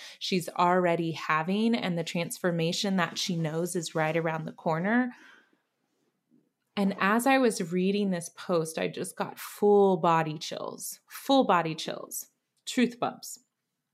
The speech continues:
And my eyes just started filling up with tears, of course. <laughs> And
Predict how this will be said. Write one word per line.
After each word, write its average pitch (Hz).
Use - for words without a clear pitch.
And 190
my 175
eyes 185
just -
started 170
filling 160
up 160
with 151
tears, 165
of 160
course. 165
<laughs> 175
And 175